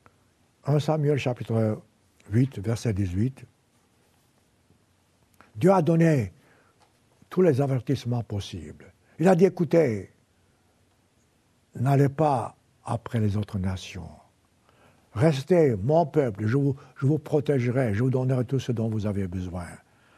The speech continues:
Quelle a été leur réponse ? Versets dix-huit à vingt. « Et alors, vous crierez contre votre roi, que vous serez choisi, mais l'Éternel Dieu ne vous exaucera point. »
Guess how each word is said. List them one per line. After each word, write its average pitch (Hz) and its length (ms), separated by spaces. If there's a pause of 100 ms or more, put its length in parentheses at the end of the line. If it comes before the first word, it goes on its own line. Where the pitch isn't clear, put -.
(1040)
Quelle 151 160
a 170 60
été 175 140
leur 175 200
réponse ? 170 580
Versets 104 240
dix-huit 104 380
à 117 80
vingt. « 147 280 (760)
Et - 80
alors, 190 540 (180)
vous 143 120
crierez 180 960
contre 139 380
votre 117 300
roi, 135 500 (580)
que - 140
vous 113 140
serez 85 680 (640)
choisi, 139 600 (380)
mais 117 100
l'Éternel 160 540
Dieu 151 440 (200)
ne 131 300 (100)
vous 113 160 (260)
exaucera 110 680
point. » - 320